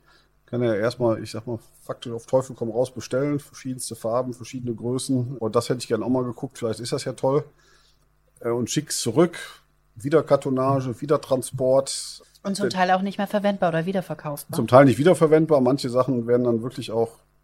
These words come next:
Speaker 1: entweder gehen die raus als Spende für Charity, zum Teil werden sie auch wirklich verschrottet. Oder auch der Verkehr, der im Prinzip entsteht durch die ganzen Zustellungen und Abholungen von den Retouren oder von den E-Commerce-Lieferungen,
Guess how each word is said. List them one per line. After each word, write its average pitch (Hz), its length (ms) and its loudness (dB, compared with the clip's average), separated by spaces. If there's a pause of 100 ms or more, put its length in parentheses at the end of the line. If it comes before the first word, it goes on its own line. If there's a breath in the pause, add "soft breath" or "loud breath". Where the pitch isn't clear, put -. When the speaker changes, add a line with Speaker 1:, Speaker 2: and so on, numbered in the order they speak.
(360)
Speaker 1:
entweder 117 300 -4
gehen 113 180 -6
die 113 100 -2
raus 117 360 -2
als - 180 -6
Spende 165 520 2 (100)
für - 140 -14
Charity, 143 580 -4 (380 soft breath)
zum 110 180 -14
Teil 117 220 0
werden 113 160 0
sie 113 80 -2
auch 107 200 -6
wirklich 110 300 -12
verschrottet. - 600 -6 (640 soft breath)
Oder 110 200 4
auch 110 200 0 (500 loud breath)
der 107 80 -8
Verkehr, 143 500 4
der 127 140 6
im 107 80 0
Prinzip 117 380 -8
entsteht 117 400 -6
durch 113 120 -10
die 107 100 -10
ganzen 113 280 -6
Zustellungen 113 540 -2
und 104 80 -4
Abholungen 113 480 -2
von 110 160 -10
den 107 100 -4
Retouren 110 560 -8
oder 104 180 -4
von 107 160 -10
den 107 160 -8
E-Commerce-Lieferungen, 110 840 -8